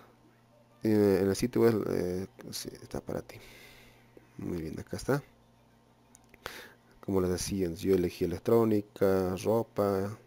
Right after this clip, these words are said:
eh, ¿cómo se dice? Eh, teléfonos móvil, teléfonos inteligentes, ¿no? Entonces me va apareciendo las sugerencias y yo va, voy viendo, ¿no? Cada uno.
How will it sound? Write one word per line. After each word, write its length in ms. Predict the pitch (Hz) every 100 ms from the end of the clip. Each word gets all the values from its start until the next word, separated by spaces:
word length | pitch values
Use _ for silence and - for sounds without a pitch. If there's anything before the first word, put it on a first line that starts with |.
| _ _ _ _ _ - _ _ _ _ _ _ _ _ _ _ - - - - - - _ -
eh, 560 | - 92 90 90 87 -
¿cómo 320 | 101 95 90
se 140 | 92
dice? 580 | 85 90 95 101 50 50
Eh, 60 | 50 50 - - - 50 50 - -
teléfonos 520 | 104 104 104 95 87
móvil, 640 | 92 107 104 95 92 - _ _ _ _ _ -
teléfonos 480 | - 95 101 104 92
inteligentes, 580 | 90 - - 117 104 95
¿no? 220 | 139 226 -
Entonces 280 | 101 104 101
me 80 | 101
va 80 | 110
apareciendo 560 | 110 98 - 107 98
las 100 | 98
sugerencias 500 | - 123 127 139 131
y 40 | 113
yo 100 | 104
va, 220 | 101 95
voy 260 | - 101 92
viendo, 340 | 95 90 85
¿no? 160 | 67 -
Cada 200 | 98 98
uno. 300 | - -